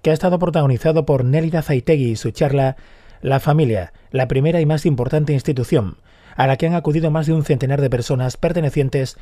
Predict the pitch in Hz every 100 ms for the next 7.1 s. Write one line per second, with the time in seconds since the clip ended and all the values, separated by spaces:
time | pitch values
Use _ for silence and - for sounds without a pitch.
0 | - - 151 170 160 139 131 156 165 147
1 | 147 104 85 82 - _ _ - 135 131
2 | 135 131 123 143 165 156 - - - 147
3 | 147 139 165 175 175 175 170 156 123 143
4 | 143 165 139 120 117 113 147 143 - 151
5 | 135 117 104 165 120 101 123 123 127 123
6 | 139 151 147 127 147 127 113 98 160 110